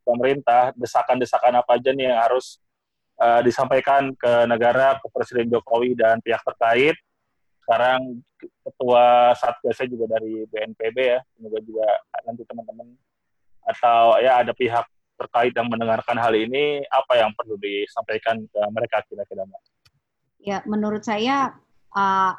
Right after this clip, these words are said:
Speaker 2: ada hal yang, yang perlu didesakan adalah menyelesaikan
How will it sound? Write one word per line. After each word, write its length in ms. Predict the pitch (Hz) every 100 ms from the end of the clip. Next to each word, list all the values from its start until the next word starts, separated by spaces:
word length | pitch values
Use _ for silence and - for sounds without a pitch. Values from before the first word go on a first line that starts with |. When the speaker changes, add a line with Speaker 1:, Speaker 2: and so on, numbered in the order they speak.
| 196
Speaker 2:
ada 480 | 196 190 185 185 185 185 180 180 160 - _ _ _ _ _ -
hal 200 | 208 202
yang, 480 | 190 185 180 185 190 _ _ _ _ _ _ _ _ _ _ _ -
yang 400 | 202 196 196 202
perlu 240 | 233 226
didesakan 720 | 208 208 196 214 196 277 415 196
adalah 240 | 180 262
menyelesaikan 960 | 254 202 185 196 190 180 - 202 196